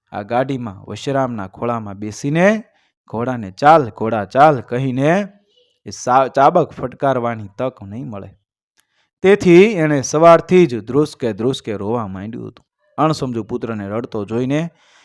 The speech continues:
દુઃખથી ઘેરાયેલી લાડકોરનું પણ હૈયું હાથ ન રહ્યું. માત્ર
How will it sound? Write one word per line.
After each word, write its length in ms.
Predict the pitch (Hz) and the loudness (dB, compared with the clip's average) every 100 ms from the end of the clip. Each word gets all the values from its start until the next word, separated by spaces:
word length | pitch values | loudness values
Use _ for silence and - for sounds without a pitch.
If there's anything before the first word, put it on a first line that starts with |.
| _ | _
દુઃખથી 400 | 160 170 233 196 | 2 2 4 -2
ઘેરાયેલી 500 | 151 165 175 180 175 | 2 6 8 8 6
લાડકોરનું 600 | 147 147 190 208 185 160 | 4 6 6 4 2 2
પણ 220 | 135 131 | -4 -6
હૈયું 440 | 107 104 156 170 104 | -8 -4 0 0 -2
હાથ 400 | 95 107 160 - | -8 -4 -4 -6
ન 100 | 117 | -14
રહ્યું. 400 | 151 120 101 104 _ _ _ _ _ _ - | -14 -14 -18 -20 _ _ _ _ _ _ 4
માત્ર 640 | 170 - - 170 185 226 | 6 6 8 8 8 6